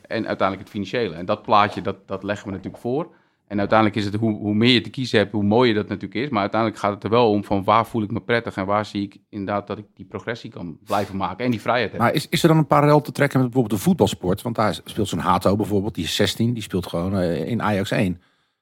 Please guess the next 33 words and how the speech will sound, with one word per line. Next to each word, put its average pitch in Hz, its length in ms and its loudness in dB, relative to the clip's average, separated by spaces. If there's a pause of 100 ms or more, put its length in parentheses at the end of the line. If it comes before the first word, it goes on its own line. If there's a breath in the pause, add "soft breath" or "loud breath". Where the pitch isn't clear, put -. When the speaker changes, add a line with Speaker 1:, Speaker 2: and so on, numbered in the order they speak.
(340)
Speaker 2:
D-, - 60 -12 (120)
d-, - 280 -16
wa-, 107 140 0
wa-, 120 140 2
wat 127 180 6
is 165 100 4
dat - 120 4
dan? 98 160 4
Wa-, 104 120 2
waarom 117 280 6
is 113 80 4
het - 80 -10
met 110 120 2
wielrennen 117 400 6
dan 110 300 0
zoveel 135 340 6
lastiger 113 440 2
om 110 200 2
op 95 120 -4
jonge 110 220 4
leeftijd 107 360 4
al 104 240 4
op 110 80 -6
een 98 60 0
hoog 107 160 4
niveau 120 260 -2
te 117 100 -6
gaan - 120 -18
fietsen? 95 320 -12 (1900 soft breath)
Speaker 1:
Uiteindelijk 139 600 4
is 139 100 4
natuurlijk, 135 360 4
eh, - 160 -4